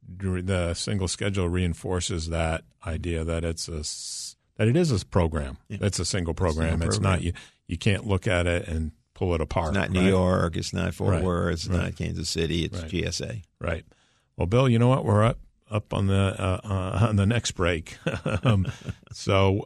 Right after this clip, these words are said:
Speaker 1: when we come back, maybe we can talk a little bit more about, um, some of the considerations when you're looking at, you know,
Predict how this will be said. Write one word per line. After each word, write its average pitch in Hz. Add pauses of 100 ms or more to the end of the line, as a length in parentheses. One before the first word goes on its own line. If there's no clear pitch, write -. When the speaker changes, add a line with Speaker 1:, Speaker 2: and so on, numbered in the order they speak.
Speaker 1:
when 113
we 104
come 110
back, 110
maybe 107
we 110
can 104
talk 98
a -
little 101
bit - (180)
more 98
about, 92 (140)
um, 87 (540)
some 90
of 92
the 95
considerations 95
when 92
you're 85
looking 92
at, 90 (180)
you 92
know, 82